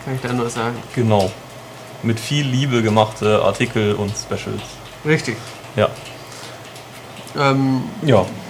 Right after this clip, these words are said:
Speaker 1: das Heft ist, äh, bunt. Also das Cover ist zumindest schön
Speaker 2: Ja.
Speaker 1: bunt.
Speaker 2: Worum geht's eigentlich? Es geht um die M-Games,
Speaker 1: Ja, ja,
Speaker 2: Januar
Speaker 1: natürlich.
Speaker 2: zweitausendzwölf.
Speaker 1: Genau, also die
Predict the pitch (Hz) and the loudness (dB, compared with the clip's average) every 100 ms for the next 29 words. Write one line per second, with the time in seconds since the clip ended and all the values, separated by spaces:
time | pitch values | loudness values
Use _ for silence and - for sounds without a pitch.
0 | - 151 139 - - 147 143 196 - - | -10 -8 -8 -10 -10 -4 4 4 2 -8
1 | - - 147 135 - - 131 127 127 123 | -12 -2 -2 -2 -4 -4 -2 0 0 -2
2 | 139 143 147 - - - - - - - | -6 -8 -12 -14 -16 -16 -16 -16 -18 -18
3 | - - - - - - - 143 147 277 | -16 -16 -16 -16 -16 -16 -4 4 6 6
4 | - - - - - 160 160 147 - 208 | 2 -10 -14 -14 -4 2 4 4 8 8
5 | 196 135 - 139 135 - 147 131 110 123 | 8 4 2 2 2 2 4 6 8 6
6 | - 123 123 123 156 - 107 110 127 123 | 4 4 6 6 4 4 2 4 2 4
7 | 120 120 127 180 110 123 151 165 - - | 4 4 4 4 4 4 4 0 -4 0
8 | 120 117 143 127 113 107 110 123 123 117 | 6 10 10 10 10 10 8 6 2 6
9 | 113 110 107 - 131 95 - - - - | 6 6 2 2 0 0 -6 -16 -18 -16
10 | - 185 123 - 135 131 127 127 | -2 2 2 2 -2 -2 -2 -2